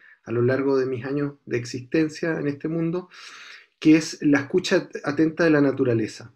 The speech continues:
¿no? Eh, de una u otra manera, eh, siempre, eh, estuve vinculado familiarmente con, eh, las caminatas en la naturaleza desde muy niño, y eso de una u otra manera,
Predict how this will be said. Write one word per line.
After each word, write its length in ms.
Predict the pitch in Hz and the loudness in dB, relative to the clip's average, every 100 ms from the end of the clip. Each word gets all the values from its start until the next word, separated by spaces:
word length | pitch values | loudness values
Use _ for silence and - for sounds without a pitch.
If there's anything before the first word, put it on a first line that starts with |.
| _ _ _ | _ _ _
¿no? 240 | 139 156 160 - - - | -8 -6 -10 -20 -20 -6
Eh, 800 | 143 139 139 139 135 135 135 - | 0 2 2 2 2 2 0 -2
de 180 | 147 143 | 2 4
una 180 | 170 202 | 6 4
u 40 | |
otra 160 | 196 185 | 4 2
manera, 600 | 175 175 180 185 180 - | 2 4 2 2 0 -2
eh, 480 | 151 143 143 143 143 | 0 2 2 2 -2
siempre, 720 | - - 185 180 - 196 196 | -4 -2 -2 -4 0 2 2
eh, 500 | 190 - 147 143 - | 0 -2 0 0 -2
estuve 640 | - - 170 170 175 170 | -10 -8 -2 2 2 2
vinculado 440 | 147 147 147 143 156 | 0 -2 0 2 2
familiarmente 1040 | - 160 147 147 156 156 160 - 190 196 - - - - _ - | 0 0 2 4 2 0 -2 -4 -4 -4 -8 -20 -20 -20 _ -2
con, 380 | 143 147 151 101 | 2 4 4 0
eh, 520 | 139 131 131 127 - _ _ _ - | -2 -2 -2 -6 -10 _ _ _ -2
las 240 | 139 131 | 0 0
caminatas 840 | - 139 135 139 151 208 - - _ - | 0 2 4 2 0 -4 -6 -16 _ -2
en 160 | 156 | 0
la 100 | 160 | 2
naturaleza 680 | 160 151 156 143 156 - 196 | 2 0 0 0 -2 -2 -4
desde 340 | 175 147 143 | -2 0 0
muy 160 | 139 147 | 0 0
niño, 460 | 156 156 156 202 - _ - - - _ | 0 0 0 -4 -8 _ -20 -20 -20 _
y 340 | 139 135 147 | -10 -4 -2
eso 500 | 170 - - 196 196 139 | -2 -2 2 2 2 4
de 120 | 143 | 4
una 220 | 165 180 | 4 2
u 20 | |
otra 180 | 185 185 | 2 0
manera, 640 | 175 170 180 185 185 190 | 0 0 -2 -2 -4 -6